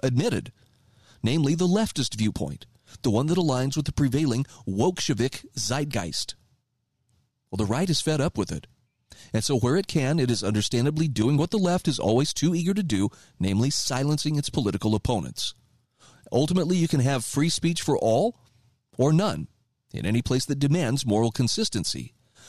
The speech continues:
Thus, that is how it tends to go in more sophisticated contexts like the law. In society at large, including the free market, double standards reign. The government context is not society at large, however.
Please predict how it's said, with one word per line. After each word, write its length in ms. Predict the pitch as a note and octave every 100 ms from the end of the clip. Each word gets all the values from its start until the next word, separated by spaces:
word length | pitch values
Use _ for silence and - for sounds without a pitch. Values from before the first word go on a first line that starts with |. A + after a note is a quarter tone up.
| - -
Thus, 300 | B2 G3 - - -
that 140 | B2
is 120 | F#3+
how 140 | F3+ F#3+
it 100 | -
tends 220 | E3+ E3
to 80 | D#3+
go 340 | F3+ A#2+ B2+
in 80 | D3
more 180 | G#2 B2
sophisticated 680 | D3+ C3 G#2+ A2+ A#2 A#2
contexts 580 | - G3+ G3 G#2 G2+ -
like 180 | G#2+ G#2+
the 100 | A#2+
law. 400 | A2 D#3 E2+ - _ _ _ _ - - -
In 100 | G#3+
society 480 | G3 - F#3+ F#3 D#3+
at 100 | G2+
large, 420 | A2+ F#3+ C#3+ D#3+
including 340 | B2+ D#3+ F#3+
the 80 | B2
free 180 | - C#3
market, 380 | G#2+ F3 B2+ - - _
double 220 | A2 B2+
standards 500 | D#3 C3+ A#2+ D#3 C3
reign. 440 | A2 D#3+ C#3+ E2+ - _ _ _ _ _ _ _ _ _ _ _ _
The 100 | C#3
government 400 | A#2+ C3+ E3+ C#3+
context 520 | - B2+ A2+ B2 D3
is 140 | C#3 G2+
not 300 | G#2+ F3 G3+
society 520 | D#3 B2+ A#2+ A2+ A#2
at 120 | A#2
large, 300 | B2+ G#3+ C#3+
however. 460 | A#2 F2+ D2 C2+